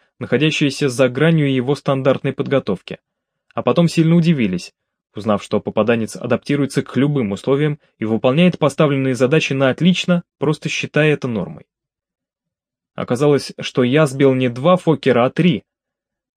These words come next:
Тот, который дымил и смог уйти от меня, не дотянул до фронта и размазался прямо перед советскими позициями. Карпов и Дерби рассказывали это так спокойно, что я решил, не меняя тональности беседы,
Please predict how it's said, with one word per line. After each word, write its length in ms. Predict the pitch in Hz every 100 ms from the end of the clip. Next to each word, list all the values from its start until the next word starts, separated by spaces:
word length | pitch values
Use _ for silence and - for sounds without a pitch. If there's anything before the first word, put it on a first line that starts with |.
| _ _ _
Тот, 220 | 127 120
который 380 | 123 110 120 117
дымил 400 | 120 123 135 123
и 240 | - 120
смог 420 | 110 - 123 113
уйти 240 | 117 110 135
от 140 | 127
меня, 340 | 120 113 107 104
не 160 | 123 123
дотянул 420 | 139 139 175 127
до 140 | 110
фронта 360 | 104 156 165 156
и 220 | - 160
размазался 680 | 165 135 135 156 151 139 139
прямо 360 | - 120 139 135
перед 240 | 135 123
советскими 520 | - 113 104 - 113
позициями. 680 | 107 107 95 - - - - _ _ _ _ _ _ _ _ _ _ _ _ _ _ -
Карпов 380 | 175 185 175 -
и 40 |
Дерби 340 | 139 147 160 175
рассказывали 680 | 165 135 - 143 131 135
это 240 | 131 123 123
так 200 | 139 123
спокойно, 600 | - 139 120 147 139 117
что 200 | - 120
я 180 | 110 113
решил, 360 | 117 - 170
не 140 | 156 120
меняя 280 | 113 110
тональности 520 | 107 107 104 107 107 117
беседы, 440 | 123 - 175 180